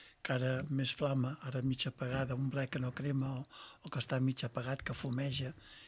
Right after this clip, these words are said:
i que torna a revifar-se. Mm, però que mai no s'apaga del tot. Poder una mica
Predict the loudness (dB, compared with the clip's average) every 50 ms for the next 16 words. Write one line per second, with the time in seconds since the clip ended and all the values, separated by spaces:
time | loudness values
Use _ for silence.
0 | -4 -4 0 0 0 2 4 4 4 6 6 6 4 4 2 2 0 0 0 2
1 | 0 0 0 0 -2 -2 -2 -2 -4 -6 -10 -16 -20 -20 -20 -20 -20 -20 _ -4
2 | -2 0 0 0 -2 -4 -10 _ -20 -20 -20 -20 -20 -14 -14 -14 -14 0 2 2
3 | 4 6 6 6 6 10 10 10 10 10 6 4 4 2 4 2 2 2 0 -2
4 | -2 -2 -2 -2 -2 -4 -6 -4 -2 0 2 2 4 4 2 2 0 0 -2 -2